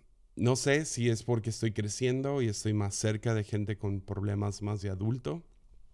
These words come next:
ah, pero, ah, yo nunca he escuchado de, de más gente tomando medicamento antiansiedad,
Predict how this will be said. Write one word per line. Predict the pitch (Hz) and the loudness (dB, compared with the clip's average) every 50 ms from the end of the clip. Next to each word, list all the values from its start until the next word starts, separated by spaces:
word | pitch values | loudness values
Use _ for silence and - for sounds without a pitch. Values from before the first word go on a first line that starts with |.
| - - - - - - - - | -20 -20 -20 -20 -20 -20 -12 -6
ah, | 107 107 107 104 101 101 101 - | -4 -2 0 0 -2 -4 -4 -2
pero, | 113 113 104 107 104 104 104 101 101 - - - - - - - - - - _ _ - - - | 0 2 2 2 2 2 2 0 -2 -6 -18 -20 -20 -20 -20 -20 -20 -20 -20 _ _ -20 -16 -12
ah, | - - - - - | -10 -8 -8 -8 -6
yo | - 117 120 | 0 4 4
nunca | 123 127 131 135 127 135 | 6 6 4 4 2 0
he | 131 | -2
escuchado | - - 117 107 - 123 120 120 113 | -2 -2 -4 0 4 4 6 6 6
de, | 107 104 | 4 2
de | 95 95 - - - 104 | 0 -4 -8 -6 -2 0
más | 107 113 120 117 - | 2 2 2 2 0
gente | - 131 120 120 117 120 123 120 123 123 | 2 2 2 2 2 2 2 2 2 0
tomando | 113 - - 113 107 107 107 107 104 104 104 | -2 -2 -2 0 0 0 0 0 0 0 0
medicamento | 104 104 104 101 - - 101 101 107 107 107 104 110 107 104 | 0 0 0 -2 -2 -4 -4 -2 0 -2 -2 -2 -2 -2 0
antiansiedad, | 101 98 - 95 92 92 92 - - 92 92 98 104 113 120 120 120 120 120 - | -2 -2 -4 -4 -6 -6 -6 -8 -8 -6 -2 0 0 0 2 0 0 -2 -4 -6